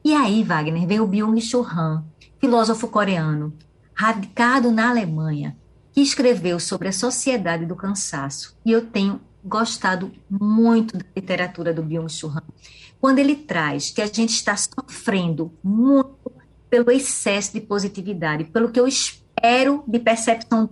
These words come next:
outro sobre mim. Então, não é mais o qualitativo. Eu preciso da quantidade de likes.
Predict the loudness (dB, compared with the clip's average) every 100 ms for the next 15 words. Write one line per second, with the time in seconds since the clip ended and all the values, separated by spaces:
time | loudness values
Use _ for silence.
0 | -2 -6 -6 -6 -6 -4 -4 -4 -6 -8
1 | _ _ _ _ 0 2 2 0 0 2
2 | 2 -2 -6 0 2 2 2 -2 -6 -12
3 | _ _ _ -2 2 0 0 -2 -4 -8
4 | -8 -8 -8 -6 0 0 2 -2 0 -2
5 | -2 0 2 0 -2 0 2 0 0 0
6 | 0 2 0 -2 -6 -6 -8 -16